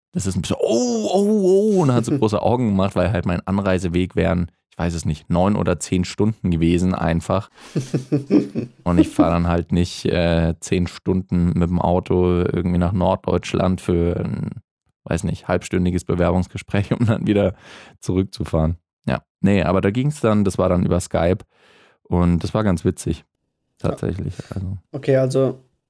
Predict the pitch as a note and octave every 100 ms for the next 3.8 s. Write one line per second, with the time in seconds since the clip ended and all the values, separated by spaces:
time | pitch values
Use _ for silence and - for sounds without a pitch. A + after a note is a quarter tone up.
0 | - - E3 C#3 C3 D3 D3+ D3 C#3 C3+
1 | D3 C#3+ C3+ - C3 D3 C#3 C3+ C#3 C3
2 | C#3+ C#3+ C3 - C#3+ C#3+ C#3 B2 C3+ -
3 | A#2+ A2+ A#2+ A#2+ - - - -